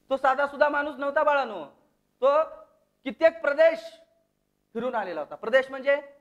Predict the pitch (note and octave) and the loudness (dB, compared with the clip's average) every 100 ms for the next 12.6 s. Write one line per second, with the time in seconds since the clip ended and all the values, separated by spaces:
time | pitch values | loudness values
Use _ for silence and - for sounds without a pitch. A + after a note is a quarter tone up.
0 | _ _ _ _ _ _ C#3+ A3+ G3 - | _ _ _ _ _ _ 2 2 2 -10
1 | - _ _ _ _ G#3 C#4 C#4 C4+ B3+ | -20 _ _ _ _ -6 -2 -2 -2 -2
2 | C4+ A#3+ A3+ C#4+ C#4 B3+ C4+ C4+ A3 C#4+ | -2 -2 -2 -2 0 0 -2 -2 -2 0
3 | A#3+ A3+ C#4 C#4 - _ B3 C#4 C#4 - | 0 2 2 2 -10 _ 0 2 0 -8
4 | B3 C#4 C#4 C4+ C4+ C4 B3+ B3 C#4+ A3+ | -6 -2 0 0 2 0 0 -8 -10 -12
5 | - - D4+ B3 C#4+ C#4+ C#4 C#4 C4+ C#4 | -16 -2 -2 0 -2 -2 -2 -2 -2 -4
6 | C#4 C4 B3+ B3+ C4+ C4+ B3+ B3 A#3+ A#3+ | -6 -8 -8 -4 -4 -2 0 0 0 0
7 | A3 - - G3+ A3+ A#3+ C4 C#4 C#4+ - | 0 -4 -8 -4 -4 -2 0 0 0 -10
8 | - F#3+ B3+ B3 F#3+ - A#3+ D4 D4 B3 | -16 -6 -4 -6 -16 -16 -4 -4 -4 -4
9 | C#4+ C4 A#3+ C4+ - B3+ B3+ A#3+ A#3+ A#3+ | -4 -4 -6 -6 -4 -4 -2 0 0 -2
10 | A#3 A#3+ - A#3 A#3+ A#3 A#3 A3+ A#3 A3 | -6 -8 -10 -8 -6 -4 -4 -2 -4 -6
11 | _ A3+ A#3+ A3+ A#3 A3 A3 A3+ E3+ G3+ | _ -2 0 0 0 -2 -8 -8 -6 0
12 | A#3+ C4+ C4 B3+ B3 A3 | 0 -2 -6 -8 -6 -4